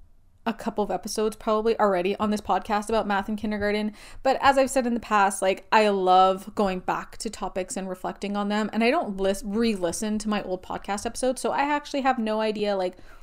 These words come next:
what I was talking about in those older episodes, just because I feel like as I grow my practice and as I keep reflecting on things, like, I could change my mind about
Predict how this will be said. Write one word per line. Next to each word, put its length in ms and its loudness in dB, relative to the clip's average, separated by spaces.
what 440 2
I 120 2
was 160 2
talking 400 -4
about 260 0
in 120 2
those 180 0
older 340 0
episodes, 640 -2
just 220 2
because 420 2
I 100 0
feel 280 -2
like 500 0
as 280 4
I 100 4
grow 560 2
my 160 0
practice 560 -4
and 100 -2
as 200 -2
I 80 0
keep 240 -8
reflecting 480 -6
on 140 -2
things, 220 0
like, 220 -4
I 140 2
could 260 -4
change 440 -4
my 100 -4
mind 320 -4
about 280 0